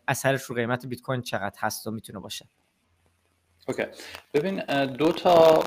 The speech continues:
Speaker 2: موضوعه. یکی خود بحث تکنیکال ریهایپیفیکیشن که به فارسیش من از خودم در آوردم وثیقه گذاری مجدد. اه، من حس می‌کنم بیشتر نگرانی از خود همین مفهوم نیست. یه بحث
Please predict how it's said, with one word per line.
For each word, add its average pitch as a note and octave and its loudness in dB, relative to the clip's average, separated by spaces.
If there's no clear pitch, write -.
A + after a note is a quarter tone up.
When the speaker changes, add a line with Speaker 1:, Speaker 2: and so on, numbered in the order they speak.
Speaker 2:
موضوعه. G#2+ 2
یکی D#3+ -2
خود D#3 0
بحث C#3+ 6
تکنیکال A2 0
ریهایپیفیکیشن F#2 -4
که A#2 0
به G2 -8
فارسیش A#2 2
من C#3 6
از A#2 6
خودم C3+ 2
در A2+ 10
آوردم A2 6
وثیقه G2+ 2
گذاری G2+ 0
مجدد. F#2+ -2
اه، B2+ 8
من C#3 4
حس F3+ -2
می‌کنم D#3+ 6
بیشتر D3 6
نگرانی G#2 6
از G2 0
خود A2 4
همین G2+ 0
مفهوم G2 2
نیست. A#2 0
یه B2+ 2
بحث C3+ 6